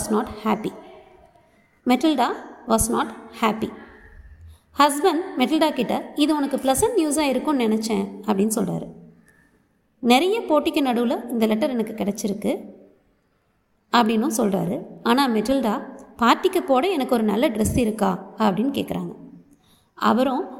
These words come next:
"நீ கூட தியேட்டருக்கு போட்டுட்டு வருவியே," அப்படி இப்படின்னு சஜஸ்ட் பண்ணி பார்க்கறாரு. But Matilda started crying. கணவருக்கு பதட்டமாயிடுது.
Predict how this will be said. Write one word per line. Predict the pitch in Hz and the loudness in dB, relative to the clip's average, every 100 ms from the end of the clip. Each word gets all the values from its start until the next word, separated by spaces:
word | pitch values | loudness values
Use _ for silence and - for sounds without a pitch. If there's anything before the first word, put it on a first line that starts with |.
| - | -2
"நீ | 254 | 0
கூட | 247 277 | 2 2
தியேட்டருக்கு | 302 269 285 311 277 | 2 2 2 0 -2
போட்டுட்டு | 262 262 262 | 0 0 2
வருவியே," | 254 247 247 262 370 - | 0 0 0 -2 -2 -2
அப்படி | 214 202 277 | 0 2 2
இப்படின்னு | 233 240 370 | 0 0 0
சஜஸ்ட் | 262 226 277 269 | 0 0 -2 0
பண்ணி | 254 | 0
பார்க்கறாரு. | 269 247 247 254 220 339 - - - - - _ _ 226 202 | 2 0 2 2 2 -2 -4 -16 -20 -20 -20 _ _ -4 4
But | 226 220 - - | 4 2 -8 0
Matilda | 226 285 277 285 285 262 | 2 2 2 2 0 -2
started | 220 214 269 - - - | -2 0 -2 -4 -10 0
crying. | 185 185 185 - - - - - _ _ | 2 2 0 -4 -12 -18 -20 -20 _ _
கணவருக்கு | - 208 262 233 220 349 - 208 | 2 2 4 0 -2 -6 -4 -2
பதட்டமாயிடுது. | 202 - 254 202 180 180 269 | 0 2 2 2 0 -2 -4